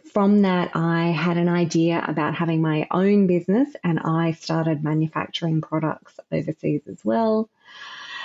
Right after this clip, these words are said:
uh, which was an amazing journey where I really kind of found, which we'll talk about, but I, I found my passion for partnerships because I was able to do licensing deals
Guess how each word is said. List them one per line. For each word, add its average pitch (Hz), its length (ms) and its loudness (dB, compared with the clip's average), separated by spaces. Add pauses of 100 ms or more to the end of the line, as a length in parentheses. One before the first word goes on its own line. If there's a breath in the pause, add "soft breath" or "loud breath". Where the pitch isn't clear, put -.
(480 loud breath)
uh, 180 320 2
which 208 320 0
was 220 160 2
an 220 100 4
amazing 214 720 4
journey 175 500 2
where 170 260 2
I 170 220 2
really 170 380 2
kind 175 200 0
of 160 80 -2
found, 175 800 0
which 175 260 -2
we'll 165 120 0
talk 214 220 2
about, 165 280 0
but 165 100 0
I, 160 340 0
I - 20 0
found 170 480 0
my 160 140 0
passion 156 600 -2
for 156 180 -6
partnerships 156 800 -4
because 156 440 -2
I - 80 -2
was 156 180 -2
able 156 200 -2
to 147 60 -6
do 151 160 -2
licensing 156 760 -2
deals 156 440 0